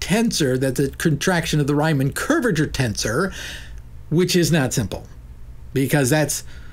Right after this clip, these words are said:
the difference between derivatives of the Christoffel symbol of the second kind and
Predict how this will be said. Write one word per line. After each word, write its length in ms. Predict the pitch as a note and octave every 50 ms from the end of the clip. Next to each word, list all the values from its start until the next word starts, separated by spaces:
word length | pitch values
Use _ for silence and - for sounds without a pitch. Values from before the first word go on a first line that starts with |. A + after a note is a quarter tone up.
| - - - - -
the 100 | D#3+ C#3
difference 480 | B2 A#2 G3 G#3 - F#3+ F3 D#3 D3 -
between 680 | - D3 C3 - - - D#3 C#3 C3+ C3 C3 C3+ D3 - - - -
derivatives 600 | - E3+ E3+ G3+ G#3 G3 F#3 F3 D#3+ C#3+ A#2+ B2+
of 200 | - - D3+ B2
the 80 | C#3 C3
Christoffel 560 | - E3 C#3+ - - A3+ A#3 B3 A#3 A#3 F3
symbol 340 | - F#3+ F3 D3 D3 C#3+ C3+
of 100 | B2 A2+
the 100 | A#2+ A2+
second 360 | - E3+ C#3+ - C3+ A#2 -
kind 720 | - - - C4 B3+ B3 A#3+ A#3+ A#3 A#3 A3+ A#3 A3+ G#3 - -
and 540 | - D3 D3+ D#3+ D#3 D3+ D3 D3 C#3+ C3+ -